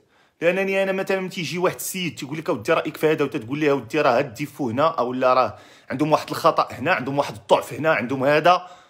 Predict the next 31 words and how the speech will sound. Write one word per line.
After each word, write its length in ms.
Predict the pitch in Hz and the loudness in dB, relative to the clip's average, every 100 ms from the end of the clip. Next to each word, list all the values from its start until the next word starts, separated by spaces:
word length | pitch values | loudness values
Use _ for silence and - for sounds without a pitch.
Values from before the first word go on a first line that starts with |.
| _ _ _ _ _ _ _ | _ _ _ _ _ _ _
والناس 720 | 143 175 220 180 - - - _ - | -4 2 4 4 0 -12 -18 _ 0
طبيعه 220 | 156 147 | 2 0
الحال 300 | 185 208 160 | 4 4 4
كون 180 | 185 185 | 0 0
انني 320 | - 180 185 | 0 0 0
مؤثر 460 | 190 - - 208 170 | -4 -6 -6 0 0
كيتاثروا 720 | - 165 - - - 208 190 | -2 -8 -10 -6 2 4 6
بهذا 160 | 151 156 | 6 4
الشيء 280 | - 175 | 0 -4
وكيمش-، 420 | 151 165 165 151 160 | -4 -2 -4 -4 -4
وكي-، 420 | 143 175 151 123 | -4 0 0 -2
وكي-، 340 | 107 165 - | -2 -2 -4
وكيلاحظوا 640 | 156 202 247 330 - 233 | 0 4 4 4 2 2
هذا 80 | 156 | 2
الشيء 240 | 185 - 170 | 0 -4 -4
الشركات، 600 | - 170 165 180 139 - - - - | 0 0 2 2 2 0 -18 -16 -10
وكيحاولوا 560 | 143 185 - 262 254 | 0 2 4 6 6
انهم 240 | 233 226 220 | 4 2 0
يزيدوا 380 | 160 220 220 202 | 0 0 2 0
من 100 | 208 | 0
المنتجات 480 | 202 190 175 175 | -2 -2 -2 -2
ديالهم، 280 | 123 165 160 | -2 -2 -2
يزيدوا 320 | 143 208 196 | -4 -4 -4
من 60 | 196 | -4
الجوده 360 | 156 180 165 160 | 0 2 2 0
ديالها، 300 | 147 151 143 | 0 2 0
يزيدوا 480 | 135 190 175 180 | -2 -4 -2 -2
في 100 | 160 | -2
التنافسيه 680 | - 196 220 233 220 208 196 | -2 2 2 2 0 -6 -6
السوقيه 480 | 196 - 196 185 175 | -4 -4 -4 -2 0
ديالهم. 440 | 143 156 139 120 | 0 0 0 -4